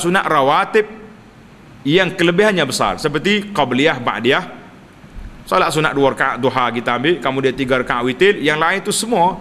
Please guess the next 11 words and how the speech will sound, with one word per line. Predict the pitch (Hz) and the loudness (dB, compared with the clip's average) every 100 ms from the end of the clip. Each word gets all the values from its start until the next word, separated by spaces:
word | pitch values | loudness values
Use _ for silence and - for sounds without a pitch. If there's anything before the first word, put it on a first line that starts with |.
| - - - - - | -12 -20 -18 -18 -10
kita | - 170 131 | -4 0 2
jadikan | 127 139 139 127 | 2 0 -2 -2
untuk | 117 | -6
qada | 92 104 87 78 | -4 -4 -2 -4
belaka. | 76 - - - - - - - - - - - - | -6 -10 -18 -20 -20 -20 -20 -20 -20 -20 -20 -20 -18
Ha, | 73 85 | -12 -4
jadi | 117 | -2
tak | 135 135 | 0 2
adalah, | 151 151 | 2 2
tak | 135 143 | 0 2
payahlah, | 156 143 143 | 2 2 0